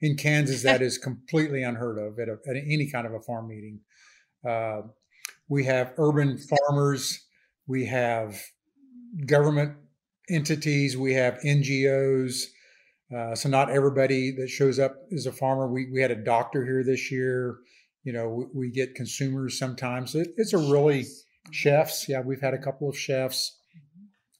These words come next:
Speaker 1: So it's a really, really diverse group, which makes for, um, it
Speaker 2: <laughs>
Speaker 1: makes you a little nervous that, you know, you're gonna put Democrats and Republicans and male and female in a room and,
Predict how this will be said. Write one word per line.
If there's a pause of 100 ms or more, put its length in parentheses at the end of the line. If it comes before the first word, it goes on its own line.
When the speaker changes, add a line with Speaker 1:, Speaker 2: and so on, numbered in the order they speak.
Speaker 1:
So
it's
a
really, (300)
really
diverse
group, (520)
which
makes
for, (760)
um, (120)
it
Speaker 2:
<laughs>
Speaker 1:
makes
you
a
little
nervous
that, (340)
you
know,
you're
gonna
put
Democrats
and
Republicans
and
male
and
female
in
a
room
and,